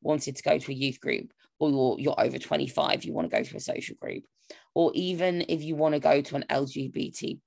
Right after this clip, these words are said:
plus specific event, that you might have some kind of problems, or that you feel if you didn't go to the L G B T plus space, you would be discriminated against.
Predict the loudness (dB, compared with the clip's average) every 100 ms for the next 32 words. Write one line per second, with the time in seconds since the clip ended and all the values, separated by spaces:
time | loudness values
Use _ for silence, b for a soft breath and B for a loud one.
0 | _ _ -2 0 0 -8 -6 -6 -2 -2
1 | 4 2 2 -6 0 4 4 4 -4 -8
2 | B B B _ 2 2 0 0 4 4
3 | 4 2 -2 -14 -14 _ _ _ _ -2
4 | -2 0 0 -2 0 0 0 -2 2 2
5 | 6 4 4 0 -4 -10 _ b b 6
6 | 6 6 2 -4 -4 0 2 4 2 0
7 | -6 0 2 2 0 2 2 0 -4 _
8 | _ -2 2 4 4 2 -4 -6 -8 -6
9 | -6 -6 -6 -6 -6 -6 -2 -2 -2 -6
10 | -6 -4 -6 -6 -6 -4 -4 -6 -8 -10
11 | -12 -12 -16 -14 -18 -18